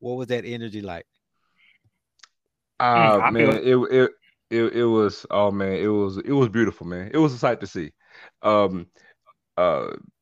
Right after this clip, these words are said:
Speaker 2: I've been going to Huntsville f-, f-, for years now. And that was by far and away the largest,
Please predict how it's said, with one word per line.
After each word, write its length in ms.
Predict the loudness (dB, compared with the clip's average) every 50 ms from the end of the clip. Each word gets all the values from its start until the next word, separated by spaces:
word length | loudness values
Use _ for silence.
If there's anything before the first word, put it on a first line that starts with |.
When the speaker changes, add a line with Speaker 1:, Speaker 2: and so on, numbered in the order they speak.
| _ _ _ _ _ -2
Speaker 2:
I've 180 | -2 0 2 0
been 100 | 0 2
going 200 | 2 2 2 2
to 60 | 0
Huntsville 380 | 0 -2 -4 -4 -6 -6 -6
f-, 160 | -6 -8 _ _ _ _ _
f-, 220 | _ -20 -20 -20 -18
for 140 | -10 -8 -8
years 560 | -8 -6 -6 -6 -4 -4 -6 -6 -8 -10 -10
now. 320 | -12 -12 -12 -12 -14 -18 _ _ _ _ _ _ _ _ -6
And 440 | -4 -2 -2 -2 -2 -2 -4 -2 0
that 100 | 2 2
was 140 | 2 2
by 200 | 2 2 2 2
far 340 | 2 2 2 4 6 6 6
and 100 | 4 2
away 280 | 0 0 2 2 2 0
the 180 | -2 -4 -6
largest, 680 | -4 -2 0 2 2 4 2 2 0 -2 -4 -4 -4 -8